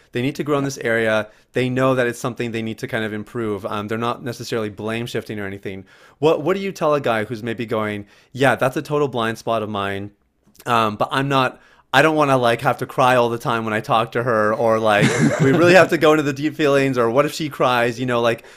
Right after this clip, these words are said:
Speaker 1: o-, obviously you get all kinds of things when you start talking about emotions. I don't know. Is there anything practical that a guy can do to maybe open up the door here a little bit?
Speaker 2: Well, I think there's a couple of practical things. The first thing I would say is that, you know,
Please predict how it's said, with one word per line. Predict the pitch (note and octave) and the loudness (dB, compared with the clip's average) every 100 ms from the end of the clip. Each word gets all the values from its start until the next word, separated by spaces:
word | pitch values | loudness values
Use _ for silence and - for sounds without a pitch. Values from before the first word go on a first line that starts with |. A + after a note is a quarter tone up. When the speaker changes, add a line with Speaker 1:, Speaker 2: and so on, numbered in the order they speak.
| B3+ | -14
Speaker 1:
o-, | - D3 D3 | -4 0 4
obviously | F3+ G3+ F3+ | 2 2 -6
you | C#3+ | 0
get | D3+ | 2
all | C#3+ D3+ | 4 2
kinds | F3 C#3+ | 0 -2
of | C#3 | -2
things | C#3 | -6
when | A#2+ | -6
you | A#2+ | -4
start | C3 | -4
talking | A#2 A#2 A#2+ | -2 -2 -2
about | A#2+ G#2+ | -4 -4
emotions. | G#2 G#2 A2 G#2+ F#2 | -2 -4 -4 -6 2
I | C#3 | 2
don't | F#3+ | 4
know. | F3 | 2
Is | C3+ | 0
there | D3 | 0
anything | D#3 E3+ | -2 -6
practical | D3 C3+ C#3+ C#3+ D3+ | -2 -2 -2 -6 -2
that | C3+ | -2
a | A#2+ | 0
guy | A#2+ A#2 | 0 0
can | C3 | -4
do | A#2 A#2+ | -4 0
to | A#2 | 0
maybe | A2+ A2+ A#2 A2+ | 0 -2 -2 -2
open | A#2+ A#2+ | -4 -4
up | A2+ | -8
the | |
door | A2+ A2 A#2 | -4 -2 0
here | B2+ | 0
a | A#2+ | -2
little | A#2+ | -4
bit? | A#2 C3+ C#3+ _ _ _ _ _ _ - | -2 -4 -4 _ _ _ _ _ _ -6
Speaker 2:
Well, | D3+ C3+ | -2 0
I | D#3+ | 0
think | B3 | 0
there's | G3 C#3 | -2 -2
a | |
couple | - C3 B2 | -4 -4 -4
of | A2+ | -8
practical | C#3 A2 - | -8 -10 -12
things. | A2 A2 | -10 -10
The | G#2 | -10
first | - F#3 F#3 | -4 -4 -2
thing | D#3 | 0
I | B2+ | 0
would | A#2+ | -2
say | A2+ A#2+ | -4 -4
is | A2+ A2+ G#2+ | -4 -6 -8
that, | A2+ A2 - | -6 -8 -4
you | D3+ | -4
know, | A2 G#2+ | -2 -6